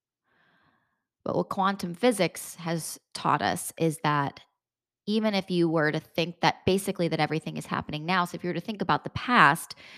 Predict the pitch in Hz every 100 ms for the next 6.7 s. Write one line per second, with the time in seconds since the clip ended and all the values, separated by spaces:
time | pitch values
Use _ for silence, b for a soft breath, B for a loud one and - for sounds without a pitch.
0 | B - - 196 233 226 - - 180 175
1 | - 160 156 160 170 170 170 185 202 147
2 | 139 - 170 170 151 151 147 - 147 143
3 | - 143 139 - - 160 147 - 165 _
4 | b b b - 175 170 160 156 170 -
5 | 180 175 175 170 156 - 170 160 190 302
6 | - 170 151 143 143 180 220